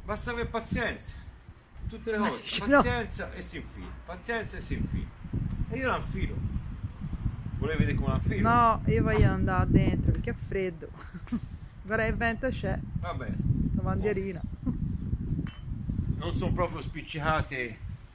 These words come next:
Speaker 2: A cerchi.
Speaker 1: a cerchi. Però ci stanno bene, no?
Speaker 2: Mm-mm.
Speaker 1: Fischia se ci stanno bene.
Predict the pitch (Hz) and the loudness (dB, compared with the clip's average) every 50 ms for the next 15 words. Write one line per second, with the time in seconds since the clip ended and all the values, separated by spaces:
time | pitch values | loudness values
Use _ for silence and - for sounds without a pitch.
0 | - - - - - - - - - - - - 190 175 - - 196 190 202 - | -12 -12 -10 -8 -8 -10 -10 -12 -14 -18 -12 -8 -8 -6 -4 -2 -2 -2 -2 -4
1 | - - 185 190 175 - 165 170 208 214 - - 190 131 - - - - - - | -6 -6 -6 -6 -4 -2 -2 -2 -2 -4 -6 -8 -10 -10 -10 -10 -14 -16 -14 -14
2 | - - - - - - - - - - - - - - - - - - - - | -16 -16 -20 -20 -20 -20 -20 -20 -20 -20 -20 -20 -20 -20 -20 -20 -20 -20 -16 -8
3 | - 135 131 147 165 202 190 170 151 104 95 95 107 117 104 87 92 117 123 110 | -2 2 4 4 4 4 2 2 2 2 2 2 2 2 2 2 0 0 2 2
4 | 95 - - - 196 190 - - - - - - - - - - - - - - | 2 2 0 2 2 0 0 -2 -6 -14 -14 -12 -12 -8 -10 -8 -8 -8 -10 -10
5 | - - - - - - - - - - - - - - - - - - - - | -10 -10 -10 -10 -10 -12 -16 -18 -18 -18 -16 -16 -16 -16 -16 -18 -20 -18 -16 -14
6 | - - - - - - 139 131 135 151 147 - - 190 165 - - - - - | -12 -12 -12 -10 -2 2 2 4 4 2 0 -2 -2 -2 -2 -2 -4 -14 -16 -14
7 | - - - 110 101 117 110 - 117 101 101 101 92 90 87 - - | -12 -10 -8 -6 -4 -4 -4 -2 -2 -4 -2 -2 -4 -4 -4 -6 -8